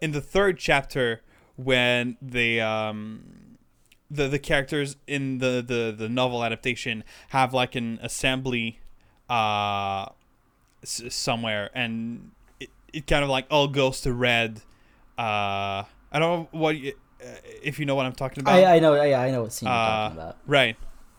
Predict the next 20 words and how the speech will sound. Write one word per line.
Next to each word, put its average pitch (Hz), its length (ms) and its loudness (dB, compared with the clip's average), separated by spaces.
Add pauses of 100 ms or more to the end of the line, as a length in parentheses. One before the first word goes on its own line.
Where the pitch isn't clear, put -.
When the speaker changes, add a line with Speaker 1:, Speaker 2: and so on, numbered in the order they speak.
(640)
Speaker 1:
It's, - 640 -6 (1160)
it, 175 140 2
it's 180 220 0
like, 180 200 -2
you 220 120 0
know, 170 100 2
the, 151 140 2
the 160 220 0
lighting 196 340 2
is 139 120 -6
perfect, 151 540 -4
perfectly 165 400 -2
normal, 135 540 0
like 117 260 -8
you 127 60 -8
would 120 320 -6
expect, 127 500 -2 (220)
and 151 100 -4
then 180 140 2
everything 202 580 2